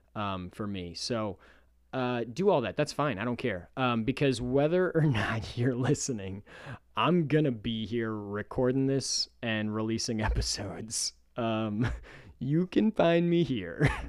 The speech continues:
So, um, yeah,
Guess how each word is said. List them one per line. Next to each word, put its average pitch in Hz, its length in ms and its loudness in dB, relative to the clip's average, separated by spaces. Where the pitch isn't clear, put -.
So, 160 680 6
um, 135 680 4
yeah, 113 480 0